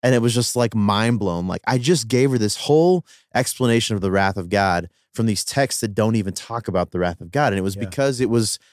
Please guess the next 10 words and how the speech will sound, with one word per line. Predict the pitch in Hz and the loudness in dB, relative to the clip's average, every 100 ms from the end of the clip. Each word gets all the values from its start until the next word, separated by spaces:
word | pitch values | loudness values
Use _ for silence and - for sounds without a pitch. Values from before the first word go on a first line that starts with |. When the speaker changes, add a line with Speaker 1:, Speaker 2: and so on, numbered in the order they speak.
| _ | _
Speaker 1:
from | - 123 | -2 2
the | 120 | 2
perspective | 101 104 - 156 156 107 | 0 -4 0 0 0 -2
of | 101 101 95 | 0 0 -2
substitutionary | - 110 101 104 110 - 98 | -2 -2 -2 -2 -2 0 -2
penal | 90 107 95 | -2 -2 -2
atonement, | 90 - 131 101 | -2 -2 0 0
or | - 98 | 0 0
the | 101 | 0
idea | 92 87 101 127 90 | -2 -2 0 2 2